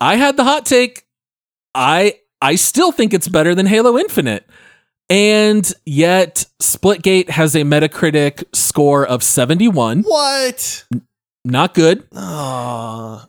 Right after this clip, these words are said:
Speaker 1: And it's like, it's a free-to-play game that has fantastic shooting mechanics, and it has a portal gun. Like, come on, it's free and you're gonna rate it that low? Like, who's complaining?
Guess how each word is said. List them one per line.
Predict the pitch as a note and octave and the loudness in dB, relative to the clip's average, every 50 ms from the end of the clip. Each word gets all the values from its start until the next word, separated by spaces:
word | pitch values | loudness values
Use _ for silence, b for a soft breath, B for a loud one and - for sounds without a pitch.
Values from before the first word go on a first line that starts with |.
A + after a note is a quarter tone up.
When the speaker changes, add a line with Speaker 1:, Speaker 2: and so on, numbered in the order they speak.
| _ | _
Speaker 1:
And | - G3+ G#3+ | 0 0 0
it's | A3 - - - | 0 0 0 0
like, | A3+ G#3+ G#3 G3 - - - _ _ _ _ _ _ _ _ _ _ - | 2 2 2 0 -2 -8 -20 _ _ _ _ _ _ _ _ _ _ -2
it's | F#3 - - - | 0 0 2 0
a | G#3+ | -2
free-to-play | - - - - E3 F3 G3+ A#3 B3 B3 B3 A3 - - - E3+ D#3 D#3 D#3+ E3+ E3+ E3+ | -2 -2 -4 -2 0 2 2 2 2 2 0 -2 -2 -2 -2 0 2 2 2 2 2 0
game | D#3 C3+ B2+ A#2 B2+ C3+ D#3 F3 | 0 0 -2 0 0 0 0 2
that | D#3+ D3 C#3+ | 2 0 2
has | C#3+ D3 C3 A#2+ A#2+ - _ | 2 0 0 -2 -4 -8 _
fantastic | _ - - C#3+ C3 C3 - - C3+ C3 C#3+ - - - | _ -4 -2 -2 -2 -2 -4 -4 -2 -2 -2 -2 -4 -6
shooting | - - - D3+ C#3+ D3+ D#3+ | -4 -2 -2 -2 0 0 -2
mechanics, | E3 E3+ - - F3+ F3 F3+ F#3 F3+ - - - - b b b b b b b - | -2 -4 -4 -4 -4 -2 -2 -2 -4 -4 -6 -8 -8 b b b b b b b 0
and | F#3+ G#3+ | 2 2
it | A#3 G#3 | 2 2
has | G#3+ B3 B3+ G3+ | 2 2 2 2
a | B3+ | 2
portal | - - - - C#4+ C#4+ C#4+ C4+ A#3 G3+ | 0 0 0 0 2 4 4 4 2 2
gun. | F3+ E3 C3+ A2+ G#2 F#2+ F#2+ - B B B B B B B | 2 0 0 0 -2 -4 -8 -10 B B B B B B B
Like, | G#3+ A3+ A3 - - _ _ _ _ - E3 E3+ F#3+ - F#3+ - | 0 0 0 -2 -6 _ _ _ _ -8 -8 -8 -8 -8 -6 -4
come | - - F#4 A#3+ | 0 0 2 2
on, | D#3+ C#3 A#2 G#2+ G#2+ A#2 - | 2 2 2 0 -2 -2 -2
it's | A3 A3 - - | -2 -2 -2 -4
free | - - - F#3 F3 F#3 A#3+ C#4+ D#4 | -6 -4 0 0 2 2 2 2 0
and | C#4 A#3 | 2 2
you're | A3 G3+ | 2 2
gonna | F3 G#3 G#3 G3+ F#3 | 2 2 2 2 2
rate | D3 C3+ C3+ C#3 D3 | 2 2 2 2 2
it | E3 F3 E3+ | 0 0 0
that | - F3+ F3+ E3 D#3+ | 0 0 0 0 0
low? | E3 E3+ E3+ F3 F3 F#3 F#3+ - _ _ _ | 2 2 4 4 2 2 0 -2 _ _ _
Like, | - F#3 F3 | -2 -2 -2
who's | - - - D#4 F#4 F#4+ - | -2 -2 0 0 0 0 0
complaining? | - F#4+ F4 C#4+ - - - F#3+ F3+ F#3 F3+ C#3+ G#2 F#2 - | -2 -2 -2 -4 -4 -4 -2 0 0 0 0 -2 -2 -6 -10